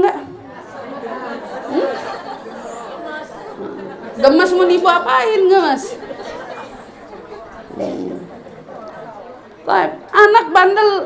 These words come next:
anak bandel itu lumrah. Anak bandel. Tapi yang nggak wajar, orang tua lihat anak bandel diem.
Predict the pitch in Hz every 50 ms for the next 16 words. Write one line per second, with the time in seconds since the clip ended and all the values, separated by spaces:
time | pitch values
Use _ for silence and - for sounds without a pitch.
0 | - - - 330 359 359 370 392 - - 294 302 302 311 302 302 285 277 240 254
1 | - 370 370 349 349 359 370 339 269 269 269 - - - - - - - - -
2 | - - - - - 254 277 311 311 285 269 254 285 247 208 185 185 185 - -
3 | - - - - - - - - - - - 262 277 277 - 370 370 370 330 294
4 | 285 277 269 247 247 240 214 202 208 254 330 339 330 311 330 339 339 339 359 349
5 | - 381 370 320 - - 320 302 285 277 269 262 262 240 240 240 208 196 220 277
6 | 339 381 415 466 453 415 381